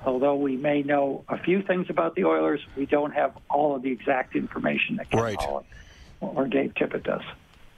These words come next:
Speaker 2: Yeah, a-, absolutely. We're joined right now by Brian Lawton from the N H L Network.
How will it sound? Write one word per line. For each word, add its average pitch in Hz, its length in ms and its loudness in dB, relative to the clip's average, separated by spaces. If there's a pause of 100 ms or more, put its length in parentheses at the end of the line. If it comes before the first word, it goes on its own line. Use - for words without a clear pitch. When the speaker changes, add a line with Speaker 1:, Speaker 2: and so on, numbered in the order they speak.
(160)
Speaker 2:
Yeah, 98 360 0
a-, 98 220 0
absolutely. 104 520 2
We're 101 100 2
joined 123 260 0
right 120 220 -2
now 117 240 2
by 107 180 0
Brian 113 280 0
Lawton 113 260 2
from 107 140 -2
the 107 80 4
N 107 80 2
H 107 240 0
L 117 140 2
Network. 127 420 0